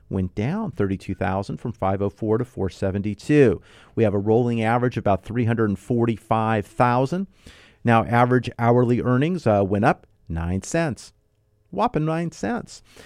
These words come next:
Now, we've had month over month, uh, stay stable. Year over year, it actually, uh, was, uh, four point two, estimated about four point three percent. Uh, well below, though, the four point six percent,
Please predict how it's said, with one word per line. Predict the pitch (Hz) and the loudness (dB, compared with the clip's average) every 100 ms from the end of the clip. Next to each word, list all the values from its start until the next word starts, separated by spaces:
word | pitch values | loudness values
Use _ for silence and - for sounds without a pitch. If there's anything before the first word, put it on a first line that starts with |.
| - - | -20 -4
Now, | 123 120 117 117 - | 2 4 4 2 -2
we've | 127 123 | -2 -2
had | 135 135 120 | 2 2 4
month | 120 127 | 2 2
over | 135 120 | 2 2
month, | 117 120 160 131 | 2 2 2 0
uh, | 107 101 | 0 0
stay | - 110 | 0 0
stable. | 98 - 127 123 147 196 _ - | 0 -2 0 0 0 -4 _ -4
Year | 107 120 | 2 4
over | 120 113 | 4 2
year, | 104 120 160 175 - _ | 0 2 2 0 -8 _
it | 117 120 | -2 2
actually, | 123 - 143 135 | 0 0 -2 0
uh, | 131 127 131 127 - | 2 2 2 -2 -4
was, | 123 131 - | -4 -2 2
uh, | 127 127 | 2 2
four | 143 | 0
point | 135 - 127 | 0 0 -4
two, | - 147 147 | -2 -2 0
estimated | 127 - 135 123 | -2 -4 -2 0
about | 117 113 | 0 0
four | 127 | -2
point | 120 123 110 | -2 -2 -4
three | - 123 | -4 -4
percent. | 127 - 135 151 - - - - - | -4 -4 -2 -2 -4 -18 -20 -20 -4
Uh, | 110 | 0
well | 110 131 160 | 4 6 6
below, | 139 143 202 | 4 4 4
though, | 170 131 147 _ | 4 2 0 _
the | - | -12
four | - 143 | 0 0
point | - 143 120 | 0 -4 -4
six | - - - | -6 -8 -6
percent, | 131 - 117 - | -4 -2 -2 -2